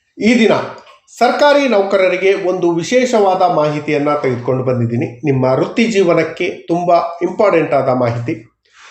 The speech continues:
ಕರ್ನಾಟಕ ಹೈಕೋರ್ಟ್ ನೀಡಿರುವಂತ ಒಂದು ತೀರ್ಪು ನಿಮ್ಮ ವೃತ್ತಿ ಜೀವನಕ್ಕೆ ತೊಂದರೆ ಆಗುವಂತಹ ಮಾಹಿತಿಗಳು ಇದೆ.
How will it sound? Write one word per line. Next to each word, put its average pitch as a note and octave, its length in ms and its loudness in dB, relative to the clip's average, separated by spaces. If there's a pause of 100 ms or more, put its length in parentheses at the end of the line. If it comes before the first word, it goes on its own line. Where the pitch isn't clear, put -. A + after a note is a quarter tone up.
(180)
ಕರ್ನಾಟಕ D4 420 2 (100)
ಹೈಕೋರ್ಟ್ A3+ 460 0
ನೀಡಿರುವಂತ D#3+ 580 -2 (160)
ಒಂದು D#3+ 220 -2
ತೀರ್ಪು F#3 400 -2 (420)
ನಿಮ್ಮ E3 160 2 (140)
ವೃತ್ತಿ F3+ 340 -2
ಜೀವನಕ್ಕೆ D3 560 0 (460)
ತೊಂದರೆ F#3 280 2
ಆಗುವಂತಹ D3 540 0 (760)
ಮಾಹಿತಿಗಳು C3+ 640 0 (120)
ಇದೆ. B2+ 200 0